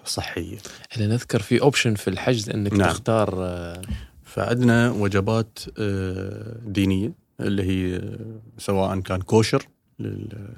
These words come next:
Speaker 1: لليهود، سواء كان هندو ميل،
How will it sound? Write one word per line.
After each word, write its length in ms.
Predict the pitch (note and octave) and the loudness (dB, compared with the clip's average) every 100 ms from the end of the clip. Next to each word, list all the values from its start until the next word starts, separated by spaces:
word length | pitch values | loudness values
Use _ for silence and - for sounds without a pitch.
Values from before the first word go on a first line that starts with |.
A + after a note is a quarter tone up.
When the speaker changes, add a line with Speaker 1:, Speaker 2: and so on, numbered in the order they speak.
| G#2+ A2+ _ _ _ | -18 -20 _ _ _
Speaker 1:
لليهود، 380 | - F2+ G2+ A#2+ - _ _ _ - _ _ | -10 -4 -2 -4 -8 _ _ _ -20 _ _
سواء 380 | - G2 G2+ F#2+ | -2 2 2 0
كان 260 | F#2 F2+ | 0 -2
هندو 300 | E2+ A2+ A#2 | 2 4 4
ميل، 300 | A#2 B2 - | 4 2 -2